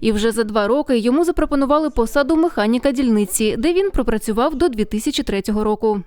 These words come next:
Speaker 2: дві тисячі третьому році мені запропонували роботу в іноземній компанії "Сандвік", яка якраз на дробальній фабриці встановила,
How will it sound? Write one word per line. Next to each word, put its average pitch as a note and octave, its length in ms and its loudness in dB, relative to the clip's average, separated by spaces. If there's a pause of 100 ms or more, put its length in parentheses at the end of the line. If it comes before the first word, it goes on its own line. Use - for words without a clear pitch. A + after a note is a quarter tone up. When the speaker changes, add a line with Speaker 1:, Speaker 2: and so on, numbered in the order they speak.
Speaker 2:
дві F2+ 100 2
тисячі G#2+ 300 0
третьому G2+ 600 2
році G#2 500 2 (300)
мені G#2 280 4
запропонували F#2+ 1040 2 (1200)
роботу F#2+ 680 2 (160)
в G2 320 2 (760)
іноземній F#2+ 520 4
компанії G#2 760 2 (100)
"Сандвік", G2 560 2 (460)
яка F#2+ 640 0
якраз F#2+ 600 -2
на F#2 160 2
дробальній F2+ 460 2
фабриці F#2 480 -2
встановила, F2+ 800 0